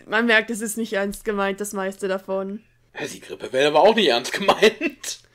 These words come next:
Speaker 1: Ja, klar, sowas. Aber natürlich, an sich hat Sailor Moon schon ernst gemeinte Sachen.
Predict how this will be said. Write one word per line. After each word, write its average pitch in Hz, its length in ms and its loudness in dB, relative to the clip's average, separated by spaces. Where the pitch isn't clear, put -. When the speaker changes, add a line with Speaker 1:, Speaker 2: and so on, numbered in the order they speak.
Speaker 1:
Ja, 202 560 -4
klar, 208 360 -6
sowas. 208 600 -6
Aber 208 140 -4
natürlich, 269 600 0
an 233 160 -2
sich 262 240 -2
hat 240 120 -2
Sailor 233 260 0
Moon 226 140 -4
schon 220 220 -4
ernst 202 260 -2
gemeinte 202 380 -4
Sachen. 196 540 -8